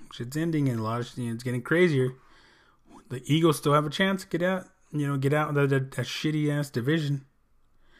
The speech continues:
That division is trash. If you win in that division, that's like,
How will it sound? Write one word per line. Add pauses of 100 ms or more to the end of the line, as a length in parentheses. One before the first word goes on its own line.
(360)
That
division
is
trash. (100)
If
you
win (100)
in
that
division, (1900)
that's
like,